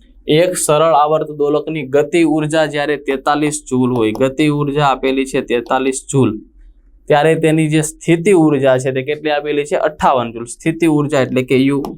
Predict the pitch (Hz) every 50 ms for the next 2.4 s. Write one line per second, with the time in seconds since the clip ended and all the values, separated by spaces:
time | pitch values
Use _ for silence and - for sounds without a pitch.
0 | - - 135 127 131 131 131 139 139 139 139 139 - 147 143 147 147 - - 147
1 | 147 143 - - - 131 127 - - - - 147 135 131 131 131 151 190 294 -
2 | - - - - - 131 113 101